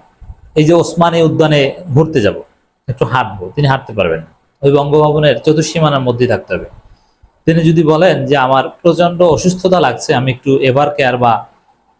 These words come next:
আহ, পিজি হসপিটালে ডাক্তার দেখাতে যাব", যেতে দেওয়া হবে না। বলা হবে যে, "আপনার কি লাগবে? বঙ্গভবনে পাঠিয়ে দিন। ডাক্তার লাগবে? ডাক্তার পাঠিয়ে দিন, আপনি যেতে পারবেন না।" রিয়ালিটি কিন্তু এটা।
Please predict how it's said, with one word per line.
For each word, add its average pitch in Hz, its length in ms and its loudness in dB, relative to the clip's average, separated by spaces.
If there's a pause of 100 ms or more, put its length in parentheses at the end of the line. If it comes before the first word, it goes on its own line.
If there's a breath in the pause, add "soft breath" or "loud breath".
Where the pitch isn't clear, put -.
আহ, 104 640 0
পিজি 160 240 2
হসপিটালে 156 760 2 (260)
ডাক্তার 135 320 0
দেখাতে 104 300 -2
যাব", 87 160 -4 (880)
যেতে 151 200 0
দেওয়া 143 200 2
হবে 90 180 0
না। 85 160 -14 (100)
বলা 156 180 2
হবে 185 240 2
যে, 208 120 2
"আপনার 170 200 -2
কি 175 160 0
লাগবে? 175 280 2
বঙ্গভবনে 147 500 0
পাঠিয়ে 120 360 -4
দিন। - 80 -20 (1600)
ডাক্তার 175 280 0
লাগবে? 190 280 2
ডাক্তার 139 300 0
পাঠিয়ে 117 400 -4
দিন, - 100 -14 (100)
আপনি 123 240 -4
যেতে 147 200 0
পারবেন 87 320 -4
না।" - 100 -20 (960)
রিয়ালিটি 214 380 4
কিন্তু 170 220 0
এটা। - 220 -4